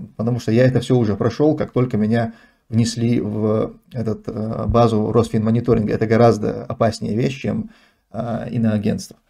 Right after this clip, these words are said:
Поэтому многие журналисты на меня выходили, спрашивали какие-то комментарии, просили, что я, типа, буду делать.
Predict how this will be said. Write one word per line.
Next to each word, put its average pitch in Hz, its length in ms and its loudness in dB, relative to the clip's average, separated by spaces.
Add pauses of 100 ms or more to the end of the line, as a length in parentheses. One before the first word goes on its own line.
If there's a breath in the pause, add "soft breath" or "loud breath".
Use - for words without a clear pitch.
(300 soft breath)
Поэтому 156 400 4
многие 143 360 8
журналисты 127 400 4
на 113 80 4
меня 107 180 4
выходили, 139 720 0 (440)
спрашивали 113 580 -2
какие-то 104 220 -10
комментарии, 135 520 -4
просили, 110 340 -6
что 110 200 -4
я, 110 100 -2
типа, - 240 -12
буду 107 220 -8
делать. 135 380 -2